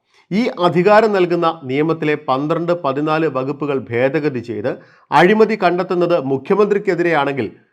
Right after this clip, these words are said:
നിയമസഭയ്ക്കും, മന്ത്രിമാർക്കെതിരെയാണെങ്കിൽ മുഖ്യമന്ത്രിക്കും,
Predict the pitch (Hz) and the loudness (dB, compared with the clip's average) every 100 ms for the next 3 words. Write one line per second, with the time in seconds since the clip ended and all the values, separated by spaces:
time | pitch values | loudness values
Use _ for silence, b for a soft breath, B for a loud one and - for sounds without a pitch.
0 | _ 123 147 160 160 156 175 208 - _ | _ -2 2 2 0 -2 -4 -6 -10 _
1 | _ 139 160 196 214 214 190 185 175 170 | _ 0 2 4 4 2 2 0 2 2
2 | 147 143 127 117 113 117 117 156 151 147 | 2 -2 -4 -8 -8 -8 -4 -4 -2 -2
3 | 185 196 | -4 -6